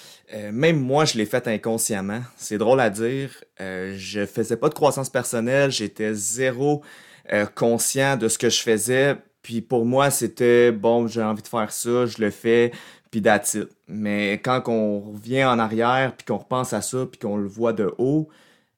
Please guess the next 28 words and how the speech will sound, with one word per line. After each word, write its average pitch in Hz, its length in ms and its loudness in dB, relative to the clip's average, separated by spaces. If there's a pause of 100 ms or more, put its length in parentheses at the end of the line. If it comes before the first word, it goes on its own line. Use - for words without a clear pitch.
(140)
il 110 80 -4
y 110 40 2
a 107 60 4
beaucoup, 139 520 0
beaucoup 131 300 -4
de 120 60 -6
choses 131 680 -2 (920)
qu'on 120 120 2
peut 123 120 2
mettre 120 220 2
en 117 60 2
pratique 135 560 -2 (100)
pour 120 160 -2
n'importe 127 460 0
quel 120 200 2
autre, 123 300 0 (180)
euh, 101 440 0
défi 135 640 -4 (240)
ou 117 160 4
objectif. - 760 -2 (340)
Donc, 117 500 2 (360)
comme 156 200 2
vous 147 80 -8
pouvez 135 220 2
le 120 60 2
voir, 151 220 6
le 131 180 6
titre, - 520 -4